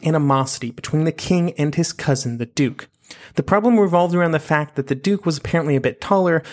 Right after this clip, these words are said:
and quite a bit more handsome than the king, and because of this, the king instead chose General Armando Diaz,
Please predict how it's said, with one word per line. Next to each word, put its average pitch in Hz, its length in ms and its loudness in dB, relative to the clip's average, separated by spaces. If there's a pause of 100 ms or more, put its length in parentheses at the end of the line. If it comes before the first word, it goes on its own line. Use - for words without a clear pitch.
(140)
and 156 100 -2
quite 160 220 0
a 151 40 2
bit 151 140 -2
more 143 160 0
handsome 151 460 -2
than 123 100 -2
the 120 80 -6
king, 139 460 -2 (500)
and 156 80 2
because 214 300 2
of 262 80 4
this, 214 180 2
the 175 80 -2
king 180 240 -2
instead 175 480 0
chose 160 320 0
General 165 300 0
Armando 160 580 0
Diaz, 143 720 -2